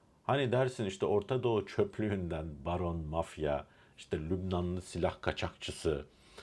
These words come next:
işte ne bileyim Suriyeli insan kaçakçısı, Iraklı bilmem ne kaçakçısı filan dersin ya. Ulan biz A K P dönemine kadar İzlanda'da, İsveç'te baron, mafya olduğunu bilmiyorduk yani.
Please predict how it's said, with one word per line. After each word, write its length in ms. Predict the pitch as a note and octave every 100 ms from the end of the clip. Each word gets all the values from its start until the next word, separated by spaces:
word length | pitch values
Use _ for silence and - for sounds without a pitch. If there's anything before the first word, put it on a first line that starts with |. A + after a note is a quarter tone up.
| - -
işte 260 | - - F#2
ne 160 | F#2
bileyim 200 | F2+ F2
Suriyeli 540 | - F#2+ F#2 F2+ F2+ F2+
insan 440 | F2 E2 F2+ F2
kaçakçısı, 720 | F2+ - E2+ - E2 - F2
Iraklı 520 | A2+ F#2+ F#2 - F2+
bilmem 480 | F2 E2+ F2 F2 E2+
ne 120 | F2+
kaçakçısı 600 | E2+ F2+ F2 D#2 - F#2+
filan 280 | F2 F#2+ F2+
dersin 420 | G2 A#2 - D#3+
ya. 200 | G2 - - - - - -
Ulan 340 | C#3 C3 D2+ - - - - - D#2+ -
biz 380 | G2+ D#2+ B2+ - -
A 200 | F2+ F#2
K 260 | B2 B2
P 200 | C3 B2+
dönemine 420 | A2 A2 A#2+ C3+
kadar 360 | C3 F2+ G#2+ D#3+ - -
İzlanda'da, 600 | F#2+ G2+ A#2+ B2 G2 E2+
İsveç'te 680 | - A2 - G2 - C#3 C#3+ - - -
baron, 440 | D#2+ D#2+ G#2 G#2 G2+
mafya 360 | F#2+ A2 C3+
olduğunu 340 | A#2 A#2 C3+ F3
bilmiyorduk 480 | F#2+ D2+ C2+ C2
yani. 220 | D2+ C2